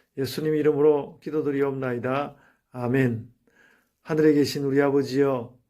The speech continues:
이름이 거룩히 여김을 받으시오며, 나라가 임하옵시며, 뜻이 하늘에서 이룬 것 같이 땅에서도 이루어지이다.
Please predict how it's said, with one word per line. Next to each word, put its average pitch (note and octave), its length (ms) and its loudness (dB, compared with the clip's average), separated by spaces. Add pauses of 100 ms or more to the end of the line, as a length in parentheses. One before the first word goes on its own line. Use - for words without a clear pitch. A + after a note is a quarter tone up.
(300)
이름이 D3+ 320 0
거룩히 D3 360 0
여김을 C#3+ 280 2
받으시오며, B2 760 -2 (580)
나라가 D#3 360 4
임하옵시며, A#2+ 760 -4 (560)
뜻이 D#3 320 -2
하늘에서 D3+ 400 2
이룬 C#3 180 0
것 C3 160 -4
같이 C3 640 -4
땅에서도 D#3 420 -2
이루어지이다. C3+ 840 0